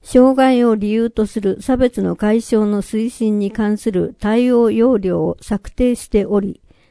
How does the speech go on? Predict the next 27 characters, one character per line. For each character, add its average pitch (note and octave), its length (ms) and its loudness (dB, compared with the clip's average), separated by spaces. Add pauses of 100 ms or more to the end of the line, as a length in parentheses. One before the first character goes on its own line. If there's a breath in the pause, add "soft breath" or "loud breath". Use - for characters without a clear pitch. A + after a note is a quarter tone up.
策 G#3+ 320 -4
定 B3+ 280 -2
時 F3 160 -6
に E3+ 220 -6 (220)
職 C4 380 0
員 B3 220 2
へ F#3 120 0
の F3 120 -2
周 A3+ 300 -4
知 - 180 -10
や D3+ 200 -6 (200)
ホ A#3 220 2
ー - 20 6
ム C4 160 4
ペ A#3+ 200 2
ー - 20 -2
ジ F3 120 -4
に E3+ 140 -4
掲 G#3+ 260 2
載 G3 280 -2
し - 120 -14
た F3+ 160 -4
が、 - 200 -14 (640 soft breath)
そ - 180 -4
の A3+ 140 0
後 G#3+ 120 2
は G3+ 240 0